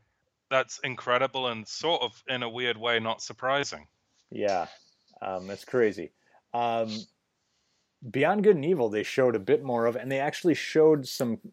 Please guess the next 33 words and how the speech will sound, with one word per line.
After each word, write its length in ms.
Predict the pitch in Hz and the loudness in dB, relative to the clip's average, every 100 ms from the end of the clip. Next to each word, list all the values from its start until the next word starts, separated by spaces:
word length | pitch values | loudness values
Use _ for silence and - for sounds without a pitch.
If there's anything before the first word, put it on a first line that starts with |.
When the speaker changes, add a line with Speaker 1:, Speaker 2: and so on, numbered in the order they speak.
| - _ | -20 _
Speaker 2:
snippets 500 | - - 170 214 - | -10 -2 2 2 2
of 160 | 143 110 | 0 0
gameplay, 600 | 135 175 - 101 92 87 _ _ _ - | -2 -2 -2 0 0 -2 _ _ _ -4
which 320 | 113 165 - | 2 2 4
was 200 | 135 160 | 6 6
intriguing, 560 | 147 131 160 147 95 92 | 4 2 4 4 2 0
I 120 | 95 | 0
thought. 280 | - 82 - | 0 -4 -2
I 120 | 117 120 | 2 4
thought 140 | 104 | 4
it 60 | 92 | 0
looked 180 | 90 | -4
good. 180 | 95 113 | -4 -2
Speaker 1:
Mm-hmm. 580 | 107 127 - _ - - | 0 0 -2 _ -10 0
Speaker 2:
Um, 180 | 117 113 | 0 2
and 200 | 127 196 | 4 4
it's 140 | 196 - | 4 4
got 260 | 233 262 | 4 6
a 40 | 202 | 8
Speaker 1:
Yeah. 80 | |
Speaker 2:
little 140 | 247 240 | 6 8
bit 140 | 247 | 6
of 60 | 233 | 8
that 200 | 220 190 | 6 6
cyberpunk-ish 1900 | - - 196 185 175 170 - 196 185 214 233 233 - - - - - - - | 2 2 4 4 4 0 0 0 0 2 4 4 0 -10 -10 -10 -12 -14 -4
kind 180 | - 190 | 0 0
of 100 | 165 | 4
Speaker 1:
Yeah. 180 | 147 143 | 8 10
Speaker 2:
futuristic 460 | 123 - 185 170 - | 10 8 6 2 2
sci-fi 540 | - 165 147 160 147 | 4 4 4 2 0
thing 240 | 135 104 92 | 0 -4 -4
going 240 | 87 82 | -4 -4
on. 140 | 80 | -8